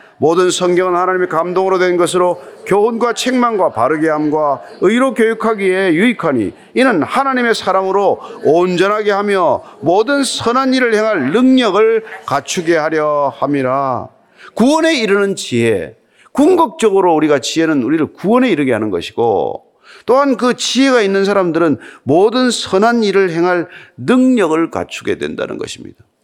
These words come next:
네, 비로소 우리가 유혹을 이기고 악을 이기고 선한 일을 할 수 있는 능력이 어디서 나오느냐? 위로부터 오는 이 후히 주시되 흔들어 주시되, 에,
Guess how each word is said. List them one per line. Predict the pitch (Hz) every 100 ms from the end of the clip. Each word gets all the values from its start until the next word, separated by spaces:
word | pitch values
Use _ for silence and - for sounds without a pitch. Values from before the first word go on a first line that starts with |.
| _
네, | - - -
비로소 | 123 113 95 120 113 _ _ _ _ _ _ _ _ _ -
우리가 | - 107 104 110 - - -
유혹을 | 107 135 160 143 101
이기고 | 151 143 107 107 -
악을 | 131 160 165 120
이기고 | 165 165 110 107 - -
선한 | - - 170 190
일을 | 180 143
할 | 165
수 | -
있는 | 151 123
능력이 | 131 214 190 123
어디서 | - 78 92 117
나오느냐? | 123 127 143 135 120 113 _ _ _ _ _ _
위로부터 | 127 214 262 233 214 202
오는 | 180 175 156
이 | 175 175
후히 | 135 - 151 185 190
주시되 | 196 165 - 151
흔들어 | 127 160 165 190
주시되, | 165 143 151 143 - - - _
에, | 117 113